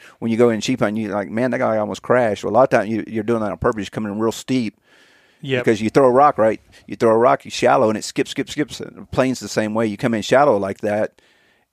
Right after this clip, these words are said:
Speaker 1: and you're just gonna bounce and not have no stopping power. You come down steep and hit
Speaker 2: Yeah.
Speaker 1: it, and you can plan it, and then get on the brakes. You know, d-,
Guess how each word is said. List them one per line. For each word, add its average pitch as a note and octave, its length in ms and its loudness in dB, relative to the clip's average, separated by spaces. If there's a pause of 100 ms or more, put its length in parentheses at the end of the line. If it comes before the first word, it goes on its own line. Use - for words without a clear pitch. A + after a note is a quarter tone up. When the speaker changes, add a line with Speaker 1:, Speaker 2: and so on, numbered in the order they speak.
Speaker 1:
and G#2 160 -4
you're G#2+ 100 -2
just A2 180 0
gonna G#2 180 -4
bounce A2+ 400 -2
and G#2 220 -10 (420)
not A2 220 -2
have A2 160 0
no G#2+ 140 -4
stopping A2+ 420 0
power. G2+ 200 2
You G2+ 100 -6
come A2+ 180 -4
down G#2 160 -2
steep - 400 -2 (640)
and G2+ 100 -6
hit C3 100 0
Speaker 2:
Yeah. A2 220 4
Speaker 1:
it, - 80 0
and A2 100 -6
you G#2 80 -4
can G2+ 80 -8
plan C3+ 380 2
it, F#2+ 140 -10 (520)
and G#2+ 160 -4
then A2 160 -2
get G#2+ 100 2
on G#2 100 0
the G2 60 -6
brakes. A#2 380 0
You G#2 80 -8
know, G2+ 60 -6
d-, G2 140 -12